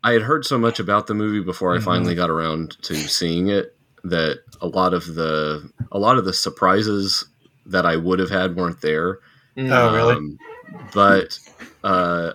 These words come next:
Speaker 1: I, but all the same, I was still surprised by the movie. Um,
Speaker 2: It's, it's a good movie.
Speaker 1: it's a very good movie,
Speaker 2: It's just
Speaker 1: actually.
Speaker 2: well fucking done.
Speaker 1: Yeah, it is. Uh, and I think it's, it's,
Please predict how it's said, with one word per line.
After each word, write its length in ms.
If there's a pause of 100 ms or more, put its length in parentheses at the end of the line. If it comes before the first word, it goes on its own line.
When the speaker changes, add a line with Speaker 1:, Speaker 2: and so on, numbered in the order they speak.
(300)
Speaker 1:
I, 160
but 440
all 160
the 100
same, 400
I 120
was 160
still 260
surprised 680
by 220
the 180
movie. 540 (160)
Um, 320
Speaker 2:
It's, 260
it's 160
a 40
good 160
movie. 360 (260)
Speaker 1:
it's 160
a 60
very 560
good 240
movie, 400 (220)
Speaker 2:
It's 140
just 160
Speaker 1:
actually. 240
Speaker 2:
well 220
fucking 320
done. 340 (640)
Speaker 1:
Yeah, 260 (180)
it 120
is. 380 (340)
Uh, 460 (220)
and 380
I 140
think 280
it's, 480 (2250)
it's, 640